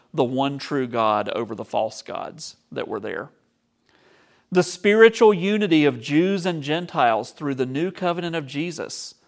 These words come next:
rather than through adherence to old covenant signs and ceremonies. Josh preached about this just very recently with, uh, Acts chapter fifteen and the Jerusalem Council.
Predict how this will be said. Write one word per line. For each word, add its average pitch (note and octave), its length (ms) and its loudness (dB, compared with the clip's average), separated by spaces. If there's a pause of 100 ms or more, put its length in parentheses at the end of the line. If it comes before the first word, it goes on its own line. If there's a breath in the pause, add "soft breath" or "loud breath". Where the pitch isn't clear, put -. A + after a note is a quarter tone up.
(460 soft breath)
rather D#3+ 460 6
than B2+ 220 -4
through C3+ 240 -2
adherence C3 680 -4
to - 120 -4 (100)
old D#3 340 0
covenant A#2 460 -8
signs A#2 500 -8
and G#2+ 140 -14
ceremonies. G#2+ 600 -8
Josh C3+ 280 -4
preached D3+ 220 -10
about C#3 220 0
this C3 160 -10
just - 320 -12 (500 soft breath)
very C#3+ 300 4
recently C3+ 640 -8
with, A#2 240 -6
uh, G#2+ 220 -2
Acts A#2+ 260 -2
chapter A#2+ 320 -10
fifteen A2 480 -12
and F#2+ 100 -12
the G2+ 60 -12
Jerusalem G#2 480 -12
Council. - 500 -16